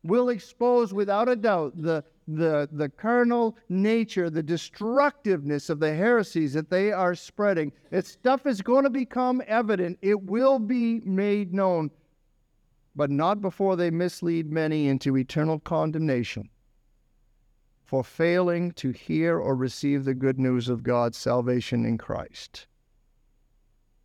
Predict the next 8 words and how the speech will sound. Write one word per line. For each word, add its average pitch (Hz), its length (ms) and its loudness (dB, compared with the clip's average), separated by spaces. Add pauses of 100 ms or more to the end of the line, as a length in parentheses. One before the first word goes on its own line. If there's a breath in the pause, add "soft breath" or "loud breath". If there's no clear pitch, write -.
(480)
Artemis 190 720 0 (1160)
was 117 180 -2
great. 139 680 0 (1900)
Artemis 190 760 0 (1500)
was 131 240 -2
mighty 170 500 2
to 143 200 -4
save. 185 680 -2